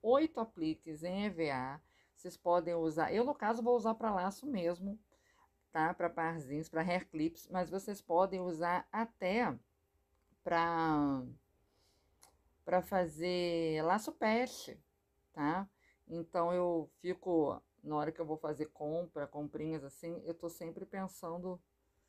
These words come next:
em tudo, né, na verdade. Em que que eu posso usar essas peças mais pra frente, tá?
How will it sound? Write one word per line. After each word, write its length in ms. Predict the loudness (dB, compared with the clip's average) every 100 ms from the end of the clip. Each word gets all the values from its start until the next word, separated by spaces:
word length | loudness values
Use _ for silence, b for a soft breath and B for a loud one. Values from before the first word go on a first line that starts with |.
| _ _ _ _ _ _ _
em 100 | -16 -8
tudo, 320 | -2 -2 0
né, 160 | 0 0
na 140 | 0
verdade. 680 | -2 -4 -2 -2 -4 -6 -14 _ _ _ _ _ _ _ _ _ _ -14
Em 80 | -8
que 180 | -6 -4
que 80 |
eu 80 | -6
posso 500 | -2 2 2 0 -12 -8
usar 480 | -8 -4 -2 0
essas 320 | -2 -4 -10 -8
peças 480 | -6 -4 -4 -10
mais 240 | -8 -8 -8
pra 220 | -6 -6
frente, 640 | -6 -6 -6 -6 -10 -20 _
tá? 280 | -2 -2